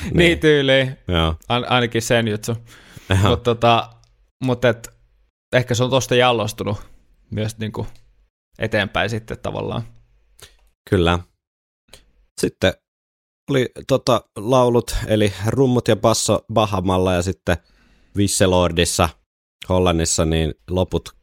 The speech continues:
Speaker 1: nauhalle. Ja kesäkuun loppupuolella kahdeksankymmentäkuusi ja niin, tai heinäkuun alussa jossain siinä, niin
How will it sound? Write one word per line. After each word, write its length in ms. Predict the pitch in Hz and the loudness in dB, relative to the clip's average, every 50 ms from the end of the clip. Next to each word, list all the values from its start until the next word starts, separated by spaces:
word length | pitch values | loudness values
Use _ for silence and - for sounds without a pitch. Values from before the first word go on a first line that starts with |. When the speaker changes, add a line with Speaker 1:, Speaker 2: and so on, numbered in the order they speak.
| _ _ _ _ - | _ _ _ _ -8
Speaker 1:
nauhalle. 680 | 92 95 101 107 104 92 85 85 85 80 80 82 82 82 | -4 -2 0 2 2 2 0 0 0 0 0 -2 -2 -2
Ja 100 | 82 85 | -2 -4
kesäkuun 480 | - - 110 101 - 82 - - 104 110 | -2 -2 -2 -2 -2 -4 -4 -2 0 0
loppupuolella 680 | 120 117 - - 104 - - 104 98 92 90 87 87 82 - _ _ _ _ _ _ _ - | 0 0 -2 -4 -6 0 2 2 2 4 2 0 0 -2 -4 _ _ _ _ _ _ _ -2
kahdeksankymmentäkuusi 800 | 110 107 - - 98 95 - - _ - 98 95 92 87 - 87 | 0 0 0 -2 -4 -4 -6 -8 _ 0 0 2 2 2 0 -2
ja 100 | 82 82 - _ _ _ _ _ _ _ - | -2 -2 -6 _ _ _ _ _ _ _ -8
niin, 500 | 87 92 95 90 90 87 85 82 - - _ _ | -4 -2 -2 0 0 0 0 -2 -6 -10 _ _
tai 200 | - 87 87 85 | -4 -2 0 2
heinäkuun 420 | 87 87 87 82 - - 82 82 | 2 2 0 0 -2 -2 0 0
alussa 280 | 82 82 82 - - 87 | 2 0 0 -2 0 -2
jossain 340 | 82 85 - - 85 78 76 | -2 -2 0 -2 -2 -2 0
siinä, 260 | - 87 85 82 80 | 0 0 0 0 0
niin 160 | 78 80 78 | -2 -4 -4